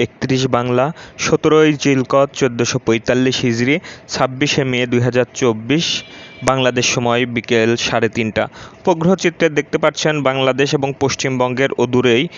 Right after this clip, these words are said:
উত্তর উত্তর পশ্চিম বঙ্গোপসাগরে একটি শক্তিশালী ঘূর্ণিঝড় অবস্থান করছে এবং ঘূর্ণিঝড়ের কেন্দ্র থেকে বাংলাদেশের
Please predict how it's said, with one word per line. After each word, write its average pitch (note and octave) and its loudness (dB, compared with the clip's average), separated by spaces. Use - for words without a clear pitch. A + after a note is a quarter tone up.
উত্তর D#3 2
উত্তর C#3+ 0
পশ্চিম C#3+ -2
বঙ্গোপসাগরে C3+ 0
একটি - -2
শক্তিশালী C#3 0
ঘূর্ণিঝড় B2+ 0
অবস্থান B2+ 0
করছে A#2+ -2
এবং B2 -2
ঘূর্ণিঝড়ের C#3+ 0
কেন্দ্র C3 0
থেকে D3 0
বাংলাদেশের C#3 0